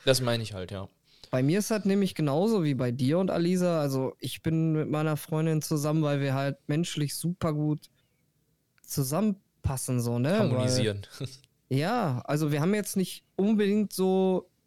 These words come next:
Speaker 2: gemeinsame Interessen, ne?
Speaker 1: Mhm.
Speaker 2: Aber ich find, das muss jetzt auch nicht unbedingt sein, weil man will ja auch irgendwie gewisse Hobbys alleine ausleben, ne?
Speaker 1: Ja,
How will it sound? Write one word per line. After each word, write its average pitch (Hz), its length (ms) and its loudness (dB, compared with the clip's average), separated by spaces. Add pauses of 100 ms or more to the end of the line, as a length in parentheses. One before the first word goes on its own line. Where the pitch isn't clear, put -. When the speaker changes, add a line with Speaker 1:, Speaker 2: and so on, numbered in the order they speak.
(160)
Speaker 2:
gemeinsame 160 840 2
Interessen, 165 720 0
ne? 214 220 2 (160)
Speaker 1:
Mhm. 139 320 0 (1080)
Speaker 2:
Aber 170 640 2 (340)
ich - 200 -4
find, 220 220 0
das 208 100 0 (140)
muss 226 260 2
jetzt 220 180 -2
auch 185 140 -2 (140)
nicht 208 260 0
unbedingt 190 420 4
sein, 233 360 0
weil 147 220 2
man 165 280 2
will 190 120 2
ja 208 120 2
auch 185 240 -2
irgendwie 180 420 2
gewisse 180 380 0
Hobbys 190 380 0 (140)
alleine 180 440 0
ausleben, 123 680 0
ne? 185 180 0 (560)
Speaker 1:
Ja, 143 160 4